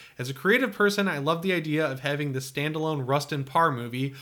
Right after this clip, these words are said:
or an original film that feels like The Witch, you know, a period piece. And it doesn't have to say Blair Witch, but you know it's part of that universe.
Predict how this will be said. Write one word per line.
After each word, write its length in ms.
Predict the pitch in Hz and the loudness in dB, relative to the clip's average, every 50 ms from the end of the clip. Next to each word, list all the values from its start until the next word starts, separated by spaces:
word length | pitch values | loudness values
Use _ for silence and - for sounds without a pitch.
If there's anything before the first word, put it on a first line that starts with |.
| - - | -20 -12
or 160 | - 139 139 139 | -6 -2 -2 0
an 60 | 135 | 0
original 480 | 131 127 143 165 165 170 165 160 156 | 0 0 0 0 0 0 -2 -2 -4
film 340 | 151 - 208 214 208 196 180 170 | -2 2 4 4 4 4 2 0
that 160 | 156 135 - | -4 -6 -4
feels 240 | - 165 165 156 151 | -2 -2 -2 0 0
like 220 | 156 147 143 - | -2 -2 -2 0
The 80 | - 147 | 0 0
Witch, 400 | 156 170 139 131 - - - - | 2 2 0 -2 -4 -10 -8 -4
you 100 | 143 147 | -2 0
know, 140 | 151 151 | 2 2
a 60 | 143 135 | 2 0
period 420 | 135 - 196 190 160 131 113 - | 0 0 2 2 2 0 -2 -6
piece. 320 | - 120 - - - - - - - - - - | -10 -14 -14 -14 -16 -20 -20 -20 -20 -20 -14 -8
And 80 | - 147 | -4 -2
it 40 | 147 | 2
doesn't 220 | 170 185 185 208 | 2 2 2 2
have 140 | 208 208 202 | 2 2 2
to 100 | 202 190 | 0 -4
say 240 | 190 - 175 170 165 | -2 0 2 2 2
Blair 340 | 151 135 139 147 151 156 143 | 0 -2 0 0 2 2 2
Witch, 360 | 123 123 123 131 131 - - | 0 -2 -2 -4 -6 -8 -8
but 140 | - 139 135 | -8 -6 -4
you 100 | 147 147 | -4 -2
know 220 | 139 131 131 143 | 0 2 2 2
it's 120 | 156 156 | 0 -2
part 220 | - - - 135 135 | -4 -4 -2 -2 -2
of 60 | 131 | -2
that 160 | 135 127 120 | -2 -4 -4
universe. 600 | 131 139 156 156 139 117 123 - - - - - | -2 -2 -2 0 0 -2 -4 -8 -12 -14 -16 -18